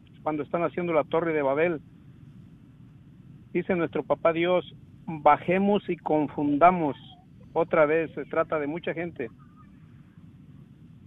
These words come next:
Y, y, y esto yo lo, yo siempre lo conecto con, con el, eh, Evangelio de San Juan.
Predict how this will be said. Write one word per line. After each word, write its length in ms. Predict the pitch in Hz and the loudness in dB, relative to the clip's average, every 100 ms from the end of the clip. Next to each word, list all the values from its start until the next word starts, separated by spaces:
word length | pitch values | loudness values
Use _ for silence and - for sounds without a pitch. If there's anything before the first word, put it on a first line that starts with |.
| - - - - - - - - | -20 -20 -20 -20 -20 -20 -20 -8
Y, 400 | 165 151 151 151 | -4 -2 -2 -4
y, 200 | 170 156 156 | -4 -4 -2
y 160 | 160 156 | -2 0
esto 320 | 180 - 208 | 0 2 2
yo 160 | 175 180 | 4 4
lo, 400 | 185 175 156 139 | 4 4 4 0
yo 260 | 151 185 175 | -4 -4 -4
siempre 300 | - 180 185 | -8 -6 -4
lo 140 | 160 | -4
conecto 380 | 151 156 175 160 | -4 -6 -6 -8
con, 280 | 151 139 135 | -6 -6 -6
con 220 | 151 147 | -6 -4
el, 200 | 143 135 | -4 -4
eh, 240 | 135 135 | -6 -4
Evangelio 400 | 139 135 156 160 | -4 -2 -2 0
de 60 | 175 | 0
San 160 | 156 | -2
Juan. 320 | 135 175 185 | 0 4 4